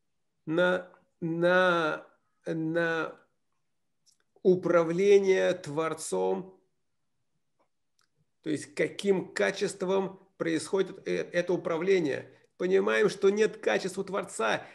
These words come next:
это то, что нами воспринимается в, в качестве качества, да? Это то, что <clears throat> мы на себя воспринимаем. И каждый из имен указывает на,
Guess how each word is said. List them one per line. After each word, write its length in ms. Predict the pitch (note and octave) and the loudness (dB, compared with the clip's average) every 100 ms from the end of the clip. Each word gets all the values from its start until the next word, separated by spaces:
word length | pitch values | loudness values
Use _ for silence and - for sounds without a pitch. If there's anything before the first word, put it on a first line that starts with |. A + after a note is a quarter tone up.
| - | -4
это 300 | F3 F#3 F#3 | -2 0 0
то, 180 | G#3+ F#3+ | 0 -2
что 180 | - | -2
нами 300 | F#3 G#3 G3+ | -2 -2 -2
воспринимается 1040 | E3+ E3+ - E3+ E3 F#3 F#3+ C#3+ - - - _ _ | -2 -4 -4 -4 -2 0 0 0 -4 -12 -14 _ _
в, 140 | - _ _ _ | -20 _ _ _
в 160 | - - | -20 -2
качестве 520 | G3+ G3+ F#3 - E3+ | 2 2 0 0 -2
качества, 640 | E3+ F3 C#3+ - A#2+ A#2+ A#2 | 2 2 2 -2 -10 -8 -8
да? 100 | B2 - - - _ - - - - - - _ - | -8 -10 -16 -16 _ -20 -18 -18 -20 -20 -20 _ 2
Это 240 | F3 G3 | 4 4
то, 180 | G3+ G#3+ | 2 0
что 200 | - A3 | 0 -2
<clears throat> 200 | - E3+ | -2 0
мы 200 | F3 A#3 | 2 6
на 120 | G3+ | 6
себя 260 | - D#3 D#3+ | 4 0 -2
воспринимаем. 720 | - C#3+ C#3 C3+ A#2+ - - _ _ _ _ _ _ _ _ _ _ _ _ _ _ _ _ | -2 -2 0 2 0 -4 -12 _ _ _ _ _ _ _ _ _ _ _ _ _ _ _ _
И 100 | E3 | -6
каждый 500 | E3 G#3 G#3+ E3+ G3 | -2 0 0 4 4
из 220 | G3 E3 | 4 2
имен 360 | F3+ G#3 G#3+ - - | 4 4 4 0 -6
указывает 920 | F#3 E3+ G3 G3 F#3+ G3+ G3+ G#3 G3+ F3+ | -6 -4 -2 0 0 -2 0 0 0 -2
на, 460 | F3+ F#3 G#3+ A3+ | 0 0 0 -6